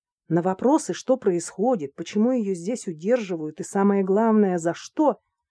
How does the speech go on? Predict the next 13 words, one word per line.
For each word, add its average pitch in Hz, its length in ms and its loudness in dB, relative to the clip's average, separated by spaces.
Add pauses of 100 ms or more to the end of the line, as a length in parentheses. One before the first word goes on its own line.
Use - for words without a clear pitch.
(160)
ответы 247 480 0
не 214 160 6
появились. 165 760 -4 (720)
Где-то 180 420 -2
капала 170 400 -2
вода 160 380 0
с - 100 -12
монотонным 233 800 4
нудным 214 360 4
повторением, 196 880 2 (500)
то 285 120 2
ли 247 140 2
здесь, 185 500 -2